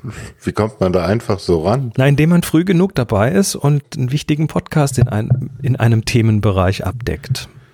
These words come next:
Speaker 1: Das heißt, Tipps from the Top Floor gab's schon?
Speaker 2: Das gab's schon, ja. Ich weiß
Speaker 1: Ah,
Speaker 2: auch jetzt
Speaker 1: okay.
Speaker 2: nicht genau, wann, wann ich da unter Vertrag gegangen bin, aber
Speaker 1: Ah,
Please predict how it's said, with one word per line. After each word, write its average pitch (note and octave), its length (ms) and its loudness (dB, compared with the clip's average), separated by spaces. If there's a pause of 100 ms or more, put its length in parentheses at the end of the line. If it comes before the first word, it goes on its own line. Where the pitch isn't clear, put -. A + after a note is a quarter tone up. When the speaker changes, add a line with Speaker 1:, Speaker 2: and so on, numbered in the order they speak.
(180)
Speaker 1:
Das G#2 120 -6
heißt, A2+ 260 -2
Tipps C#3+ 240 -2
from A2+ 200 0
the G2 80 -6
Top C3 260 -6
Floor B2+ 340 0
gab's F2 400 -2
schon? D#2+ 580 0 (440)
Speaker 2:
Das - 220 -2
gab's G2 260 -4
schon, F#2 300 -8
ja. F#2 280 -6 (200)
Ich G#2 100 -4
weiß A2+ 140 0
Speaker 1:
Ah, G2 60 0
Speaker 2:
auch A#2 40 2
jetzt A#2+ 80 2
Speaker 1:
okay. F#3+ 80 2
Speaker 2:
nicht C#3 160 0
genau, A#2 300 0
wann, A#2+ 340 0
wann G#2+ 160 0
ich C3 120 -6
da A2 100 -2
unter G#2 200 -4
Vertrag - 440 -8
gegangen G2 460 -6
bin, G2 240 -6
aber F#2 360 -2
Speaker 1:
Ah, F#2 280 -8